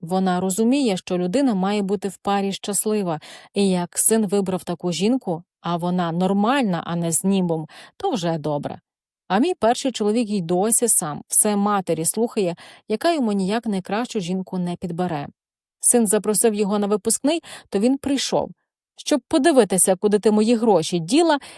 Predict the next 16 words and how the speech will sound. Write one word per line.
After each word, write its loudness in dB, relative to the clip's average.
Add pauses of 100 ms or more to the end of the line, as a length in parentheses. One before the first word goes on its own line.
і 2
як 4
дитину 0
виховала», — 0 (220)
сказав 0
мені. 0 (480)
А -6
я 4
мало 2
не 4
розреготалася, 0
бо 2
його 6
грошей 2
було 4
лише 0